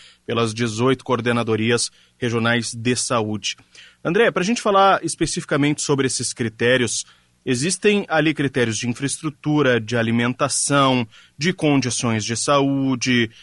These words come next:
a questão ainda da pandemia. Pra gente começar falando sobre infraestrutura, a gente não vai pegar comparações com casos que já ocorreram, como o de Bento Gonçalves. Vamos falar sobre o que é exigido exatamente.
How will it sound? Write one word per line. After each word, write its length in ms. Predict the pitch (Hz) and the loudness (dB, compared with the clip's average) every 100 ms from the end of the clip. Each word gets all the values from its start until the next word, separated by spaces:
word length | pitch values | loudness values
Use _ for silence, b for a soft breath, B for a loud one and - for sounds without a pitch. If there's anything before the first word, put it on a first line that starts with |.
| b | b
a 140 | - 175 | -2 0
questão 580 | 143 - 147 139 113 113 | 0 0 2 2 2 -2
ainda 640 | 127 143 190 240 175 123 107 | 0 2 4 2 2 0 0
da 240 | 113 127 | 2 0
pandemia. 680 | - 127 117 110 117 156 135 b b b | 2 -2 0 2 2 4 2 b b b
Pra 120 | 226 | -4
gente 160 | 226 247 | -2 -2
começar 300 | 254 240 226 | -2 0 0
falando 260 | 220 208 | 0 0
sobre 300 | 185 180 160 | 0 0 0
infraestrutura, 920 | 170 165 135 120 120 117 - 190 135 107 b b b | 0 -2 -4 -4 -6 -8 0 2 2 0 b b b
a 100 | - | -2
gente 280 | 226 254 254 | 0 0 0
não 100 | 233 | 2
vai 180 | 185 165 | 2 2
pegar 360 | 143 127 135 | 2 2 0
comparações 1000 | 135 156 143 160 160 - 156 143 127 - | 0 -4 0 2 2 0 0 2 2 -4
com 240 | - 120 104 | -6 -6 -2
casos 500 | 131 147 151 110 - | 2 4 2 -2 -10
que 120 | 113 | -4
já 120 | 110 | -4
ocorreram, 460 | 110 120 113 127 131 | -2 -4 -2 -2 -2
como 180 | 135 | -2
o 40 | 131 | -4
de 80 | 120 | -2
Bento 220 | 135 135 | -4 -2
Gonçalves. 420 | 139 - 123 117 B B - | -6 0 -2 -2 B B -4
Vamos 160 | 196 | 0
falar 160 | 233 226 | 2 2
sobre 280 | - 226 240 | 2 0 -2
o 40 | |
que 140 | - | 0
é 100 | 240 | 2
exigido 460 | 247 220 190 202 202 | 2 -2 -4 0 0
exatamente. 640 | 190 190 190 165 156 - | 0 0 0 2 0 -2